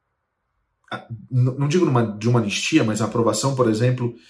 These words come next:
de algo que tornasse, colocasse mais pessoas no mercado de trabalho sendo imigrantes,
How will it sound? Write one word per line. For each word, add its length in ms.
de 140
algo 260
que 100
tornasse, 540
colocasse 420
mais 200
pessoas 380
no 60
mercado 320
de 140
trabalho 340
sendo 240
imigrantes, 840